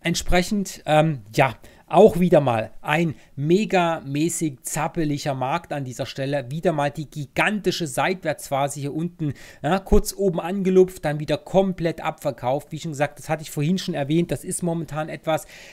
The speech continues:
das haben wir an den Währungsmärkten momentan sehr, sehr stark, äh, an dieser Stelle. Wir haben hier schon das erste Voting für den Nasdaq, bitte. Na, dann gucken wir uns den Nasdaq an. Wer noch Nasdaq will, einfach mal reinpacken.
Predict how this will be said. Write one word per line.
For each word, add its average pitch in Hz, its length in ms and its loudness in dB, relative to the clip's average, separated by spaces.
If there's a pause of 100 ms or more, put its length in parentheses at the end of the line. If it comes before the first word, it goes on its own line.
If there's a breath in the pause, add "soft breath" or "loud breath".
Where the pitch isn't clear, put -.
das 139 180 -4
haben 170 380 -2
wir 151 160 -2
an 147 100 -6
den 139 180 -6
Währungsmärkten 143 720 -6
momentan 139 560 -8
sehr, 165 600 2
sehr 151 440 -2
stark, 175 640 -4
äh, 151 280 -4 (340 loud breath)
an 151 120 -4
dieser 160 200 -4
Stelle. 165 360 -4
Wir 139 100 -2
haben 160 160 -2
hier 156 160 0
schon 156 140 -8
das 147 120 -6
erste 160 380 -6
Voting 165 460 2
für 175 240 2
den 147 400 -4
Nasdaq, 185 720 0
bitte. 185 360 0
Na, 175 300 -4
dann 139 140 -2
gucken 180 240 -4
wir 170 40 -6
uns - 140 -12
den 143 140 -4
Nasdaq 160 420 -6
an. 156 200 -2
Wer 151 100 2
noch 165 240 2
Nasdaq 170 420 -4
will, 160 140 0
einfach 170 460 -4
mal 143 200 -2
reinpacken. 156 640 -2